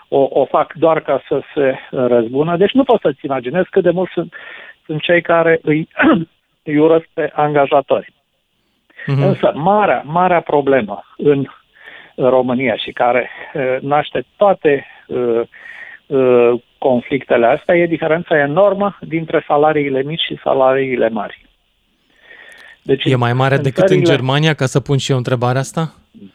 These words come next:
Speaker 1: Da.
Speaker 2: Cu Germania?
Speaker 1: Deci
Speaker 2: Da.
Speaker 1: deci în,
Speaker 2: E cartonie.
Speaker 1: în toate țările o-, occidentale, e, diferența dintre, e, salarii, m, e, mici și cele mari, cu excepția directorilor generali, care, mă rog, ei au o altă schemă, dar nu,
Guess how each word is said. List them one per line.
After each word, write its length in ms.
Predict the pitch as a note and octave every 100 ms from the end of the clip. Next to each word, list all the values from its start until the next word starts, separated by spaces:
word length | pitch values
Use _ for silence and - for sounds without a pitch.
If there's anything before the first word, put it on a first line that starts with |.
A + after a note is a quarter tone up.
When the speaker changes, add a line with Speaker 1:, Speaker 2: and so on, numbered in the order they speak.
| _
Speaker 1:
Da. 200 | - C4+
Speaker 2:
Cu 80 | F#3
Germania? 500 | B2 B2+ B2 C3+ D3+ C#3+ _ _
Speaker 1:
Deci 160 | - B2+
Speaker 2:
Da. 120 | A#2+ - - - -
Speaker 1:
deci 220 | C3 -
în, 100 | A#3
Speaker 2:
E 40 | A#3
cartonie. 160 | E3+
Speaker 1:
în 60 | E3+
toate 360 | A3+ A3+ A3+ -
țările 320 | F#3 E3 D3+
o-, 180 | C3+ C3+ -
occidentale, 1000 | - B2+ - C#3 B2 A2+ G#2+ A2 G#2+ F3+ - -
e, 240 | E3+ D#3 D3+
diferența 640 | D3 E3+ E3+ F3 - B2+ - - - - -
dintre, 500 | D3+ D#3+ C#3+ B2 - _ - -
e, 80 | - C#3+ - C3+
salarii, 640 | C#3+ D3 D3+ D3 B2+ B2+ C#3 - _ _
m, 380 | E3 C3+ C3 B2
e, 380 | A#2 _ A3+ C3 B2 B2
mici 260 | C3+ C3
și 200 | - -
cele 260 | - F3+ D#3
mari, 220 | D3 C3
cu 100 | -
excepția 440 | C#3+ - D#3+ - C#3+
directorilor 640 | C3+ D3 C#3 C#3 B2 B2
generali, 520 | A2+ A2+ A2+ A#2+ B2
care, 200 | G#2 B2
mă 140 | B2 A#2+
rog, 200 | G#2 -
ei 140 | B2+ B2
au 140 | A#2
o 60 | A#2+
altă 320 | A#2 - A2+ -
schemă, 320 | A2 G#2 C#3
dar 140 | D3+
nu, 160 | D3 B2+